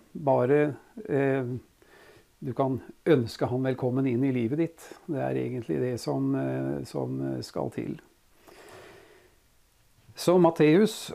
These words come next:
og Moses, eh, ser i grunn hver sin vei i, eh, i, eh, i dette som vi nå, eh, snakket om. Eh, og så henvender da, eh,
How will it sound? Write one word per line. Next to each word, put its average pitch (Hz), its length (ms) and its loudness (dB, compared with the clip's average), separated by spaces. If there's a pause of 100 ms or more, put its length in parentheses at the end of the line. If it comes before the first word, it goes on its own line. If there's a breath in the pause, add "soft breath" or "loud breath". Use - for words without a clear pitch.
og 180 160 6
Moses, 151 840 0 (100)
eh, 160 320 2
ser 139 400 2
i 185 80 2
grunn 151 240 4 (160)
hver 120 240 4
sin 175 220 2
vei 170 340 4 (320 loud breath)
i, 156 320 4
eh, 156 320 4
i, 139 200 0 (120)
eh, 147 720 4
i - 20 2
dette 139 320 0
som 143 160 0
vi 147 80 0
nå, 139 200 2 (200)
eh, 147 240 0
snakket 143 340 -2
om. 254 140 6 (960 loud breath)
Eh, 143 960 2
og - 240 -4
så 220 80 4
henvender 143 480 4
da, 143 140 4 (180)
eh, 147 480 2